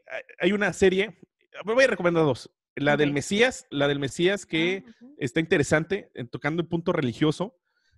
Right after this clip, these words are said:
Speaker 1: eh, te cuestiona de qué pasaría si llegara el Mesías, ¿no? Poniéndole el contexto, el personaje bíblico en cada religión,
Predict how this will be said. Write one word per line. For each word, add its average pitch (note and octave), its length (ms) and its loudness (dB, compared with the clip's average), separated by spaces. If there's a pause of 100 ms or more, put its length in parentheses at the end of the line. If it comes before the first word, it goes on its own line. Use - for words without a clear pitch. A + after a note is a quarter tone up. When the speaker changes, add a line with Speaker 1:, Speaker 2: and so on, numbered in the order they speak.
Speaker 1:
eh, - 280 -6
te C3+ 160 -2
cuestiona D#3+ 580 2
de B2+ 340 -2
qué E3 100 -2
pasaría E3 560 -2
si E3+ 220 -8
llegara D3+ 640 -4 (280)
el B2 160 -6
Mesías, D3+ 640 -4
¿no? C#3+ 320 -12
Poniéndole C#3 540 2 (180)
el B2 120 -8
contexto, C#3+ 800 -4
el A#2 160 -6
personaje C3 640 -6
bíblico C#3 540 -4
en G#2 140 -8
cada B2+ 640 -4
religión, B2 500 -4